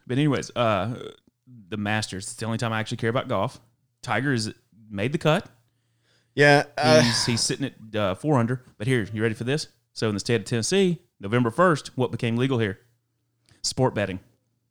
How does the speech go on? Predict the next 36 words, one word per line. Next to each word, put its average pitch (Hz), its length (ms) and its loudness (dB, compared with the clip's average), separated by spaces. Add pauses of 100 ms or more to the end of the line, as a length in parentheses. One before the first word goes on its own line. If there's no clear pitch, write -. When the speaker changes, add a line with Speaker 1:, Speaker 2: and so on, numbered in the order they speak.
(120)
Speaker 2:
Yep. 113 280 0 (100)
Speaker 1:
It 104 80 -6
has 101 120 -4
been 92 140 -8
huge, 117 420 -2 (380)
and 92 300 -6 (120)
we've 107 220 -6
been 98 120 -8
eat 120 160 -4
up 139 140 0
with 98 140 -2
it 87 80 -2
at 90 120 -6
the 98 60 -12
hall. 120 480 -2
I 92 140 -6
actually 107 200 -6
downloaded 113 320 -4
the 127 120 -2
app. 143 220 -4
Speaker 2:
Which 131 240 2
one, 117 160 4
the 107 60 0
FanDuel 147 340 6
or 135 80 6
the 113 120 4
Bet 113 300 6
M 117 160 2
G 104 200 0
M? 101 180 2
Speaker 1:
The 113 100 -8
Bet 113 320 -4
M 104 160 -4
G 98 180 -6
M. 85 160 -6
Speaker 2:
Yeah. 95 120 -2